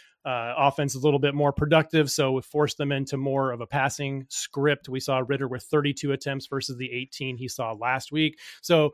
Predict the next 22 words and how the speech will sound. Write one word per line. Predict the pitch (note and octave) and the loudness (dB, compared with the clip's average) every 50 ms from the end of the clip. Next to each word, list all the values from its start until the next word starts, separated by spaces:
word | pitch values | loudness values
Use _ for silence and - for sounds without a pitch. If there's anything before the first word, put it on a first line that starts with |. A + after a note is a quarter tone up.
| - _ - | -4 _ 0
in | F3 F#3 | 2 4
these | A3 A3 G3 | 4 4 4
games | - F#3 E3 E3 D#3+ D3+ C#3 | 4 4 4 4 4 2 2
where | D3 C#3+ | 0 2
Ridder's | C#3+ D3+ C#3 C#3 C3 | 2 0 0 -2 -4
throwing | - D3 C3+ C3 C3+ C3 | -4 -4 -4 -4 -4 -6
the | C3 | -8
ball | A#2+ B2 B2 A#2+ A#2+ | -8 -6 -6 -6 -6
more, | A#2+ B2 B2 A#2+ B2 | -6 -6 -6 -6 -4
I | B2 B2 | -6 -6
do | B2 C3 C3 A#2+ | -6 -6 -8 -10
think | - C3 B2 A#2+ - | -10 -12 -14 -14 -12
that | - A#2+ A#2+ A#2 | -10 -10 -10 -10
we're | A#2 B2 A#2+ A#2 A2 | -10 -10 -10 -10 -10
gonna | A#2+ A#2 A#2 | -12 -14 -14
be | A2 A2+ | -16 -18
closer | - - - A#2 A2+ - - A#2 A2 | -18 -16 -14 -12 -12 -12 -12 -14 -14
to | - - | -14 -16
these | A#2 A#2 A2+ G#2+ A#2 | -16 -14 -18 -18 -18
week | A2 A#2+ A2+ G#2+ - | -16 -18 -18 -16 -16
two | - B2+ A2+ A2 | -16 -16 -16 -16
performances. | - A2+ - _ A2+ G#2+ G#2+ G#2 G2+ - - A2 G#2+ - - | -18 -20 -20 _ -16 -16 -16 -16 -18 -20 -20 -18 -18 -20 -20